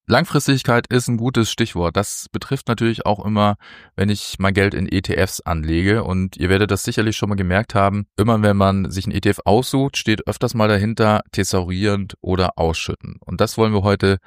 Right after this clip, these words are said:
mal etwas näher erklären. Was bedeuten denn die beiden Begriffe? Ein ausschüttender E T F zahlt die Dividenden der Unternehmen, die im Fonds enthalten sind, direkt an dich aus.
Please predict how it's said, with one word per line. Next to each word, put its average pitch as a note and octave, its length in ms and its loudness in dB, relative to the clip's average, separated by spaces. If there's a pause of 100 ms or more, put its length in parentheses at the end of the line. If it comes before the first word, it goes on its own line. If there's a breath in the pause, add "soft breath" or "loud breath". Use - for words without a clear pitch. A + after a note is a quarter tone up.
(160 soft breath)
mal - 140 -2
etwas - 280 0
näher G2+ 240 2
erklären. G2+ 440 0
Was F#2+ 160 -6
bedeuten F#2+ 420 0
denn D#2 200 -2 (380 loud breath)
die F2+ 80 -2
beiden D#2 300 0
Begriffe? - 480 -8 (200)
Ein F#2+ 280 4
ausschüttender C3+ 520 0
E A#2+ 100 2
T - 80 0
F G#2+ 240 0
zahlt F#2+ 280 0
die G#2 60 -4
Dividenden F#2+ 560 0
der F#2+ 160 0
Unternehmen, F#2+ 640 0 (160)
die F2+ 80 0
im E2+ 100 2
Fonds F#2+ 260 2
enthalten F2 360 0
sind, E2 240 -8
direkt F2 320 0
an D#2+ 120 -8
dich D#2+ 180 -8
aus. - 320 -12